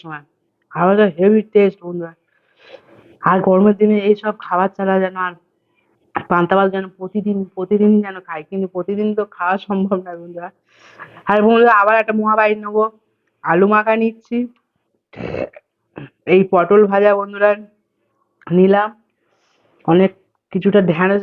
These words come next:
ভাজা নিলাম বন্ধুরা, আলু ভাজা নিলাম, আর এই মাছ ভাজা একটু ভেঙে নিয়েছি বন্ধু,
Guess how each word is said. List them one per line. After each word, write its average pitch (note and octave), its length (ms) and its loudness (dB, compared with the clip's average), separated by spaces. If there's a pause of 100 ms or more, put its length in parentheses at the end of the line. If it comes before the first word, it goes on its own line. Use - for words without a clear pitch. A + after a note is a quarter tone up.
ভাজা G3+ 260 2
নিলাম G#3 240 -4 (100)
বন্ধুরা, G#3 300 -4 (2750)
আলু G3 240 4
ভাজা F#3+ 300 2
নিলাম, F3 240 -12 (2000)
আর F3+ 140 4 (140)
এই F#3+ 80 6 (1600)
মাছ F3+ 240 2
ভাজা F#3+ 220 2
একটু F#3+ 200 0
ভেঙে F#3+ 260 4
নিয়েছি G#3 300 -12
বন্ধু, G3 200 -12